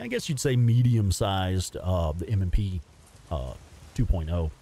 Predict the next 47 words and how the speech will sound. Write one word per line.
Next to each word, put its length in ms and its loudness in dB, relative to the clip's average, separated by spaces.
I 60 -6
don't 140 -6
really 140 -4
see 220 -6
any 120 -4
use 220 -2
for 140 -6
anything 340 -2
else. 360 -4
Like, 180 -2
there's 160 -2
certainly 540 -2
not 480 0
a 260 0
need 760 2
that 300 0
I 100 -2
have 240 -2
to 80 -6
fill 420 -4
that 140 0
I 80 0
would 200 0
need 180 0
another 240 0
firearm 560 -6
for. 220 -12
Except 280 0
for 80 -2
maybe 260 0
a 40 0
Ruger 340 0
ten 180 0
twenty-two 460 0
like 180 -2
I 60 -4
was 100 -4
talking 260 -4
about. 200 -2
I'd 120 -2
love 220 0
to 80 2
have 140 0
a 20 0
little 160 0
twenty-two 420 0
rifle. 380 -2